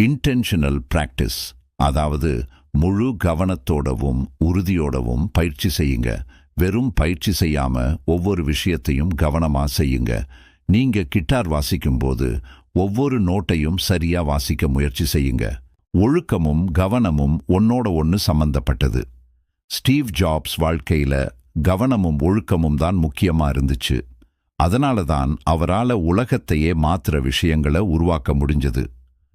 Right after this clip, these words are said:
மனசுல இருக்கிற குப்பைகளை, மென்டல் கிளட்டர் நீக்குங்க. அதுக்கு சில வழிகள், டிஜிட்டல் டிடாக்ஸ்,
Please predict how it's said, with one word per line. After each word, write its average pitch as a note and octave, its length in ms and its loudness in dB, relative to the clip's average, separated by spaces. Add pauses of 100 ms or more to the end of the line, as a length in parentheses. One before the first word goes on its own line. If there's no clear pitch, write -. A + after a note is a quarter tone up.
(280)
மனசுல C3+ 480 2
இருக்கிற F2+ 360 0
குப்பைகளை, C#2 840 0 (300)
மென்டல் G2 340 2
கிளட்டர் C#2+ 360 0
நீக்குங்க. B1+ 600 0 (500)
அதுக்கு F#2+ 340 0
சில F#2 280 2
வழிகள், D#2 560 0 (260)
டிஜிட்டல் E2 680 0
டிடாக்ஸ், C#2+ 640 -2